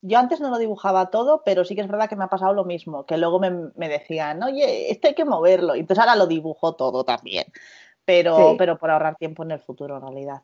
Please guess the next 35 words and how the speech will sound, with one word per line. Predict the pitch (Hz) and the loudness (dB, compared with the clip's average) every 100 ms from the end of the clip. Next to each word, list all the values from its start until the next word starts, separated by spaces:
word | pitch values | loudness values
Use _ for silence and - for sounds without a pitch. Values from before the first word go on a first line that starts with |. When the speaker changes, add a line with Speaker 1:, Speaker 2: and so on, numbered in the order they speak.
| - | -6
Speaker 1:
Y | 214 196 | 0 4
yo | 247 | 4
me | 269 | 4
organizo | 240 220 196 | 2 0 0
Speaker 2:
Mm. | 180 | 2
Speaker 1:
por | 185 180 - - - | 2 2 -6 -18 0
foreground, | 226 233 247 302 403 403 - | 2 4 6 6 4 0 -8
middle | 254 262 254 | -4 0 0
ground | 269 370 480 494 | 2 2 2 -2
y | - 226 | -10 -4
background, | 202 202 190 190 170 156 160 _ | -4 -2 -2 0 0 -4 -14 _
y | - 226 | -14 -2
luego | 277 466 480 | 0 0 -6
characters, | - 175 147 - 160 147 - _ _ _ - | -4 -4 -4 -8 -10 -10 -14 _ _ _ -12
así | 185 202 | -10 -4
lo | 202 | -4
organizo. | 180 180 165 | -4 -10 -4
Speaker 2:
¿Ah, | 208 240 | 4 6
sí? | - 202 214 381 _ _ | 6 0 0 -2 _ _
Speaker 1:
Po-, | - 269 - | -2 0 -2
sí, | - 262 220 | -6 -4 0
porque | 208 202 | 0 2
además | 202 214 262 | 2 2 2
Speaker 2:
¿Pones | 294 466 | 2 2
Speaker 1:
eso | - 294 | 0 0
Speaker 2:
nombres | 370 277 269 | 0 -2 -4
a | |
las | 240 247 | -4 -4
capas | - 285 220 214 | -6 -6 -6 -6
también, | 220 240 233 | -8 -8 -10
a | 190 | -8
los | 214 214 | -8 -10
Speaker 1:
o | 220 | -4
sea, | 254 | -4
Speaker 2:
grupos? | 220 | -4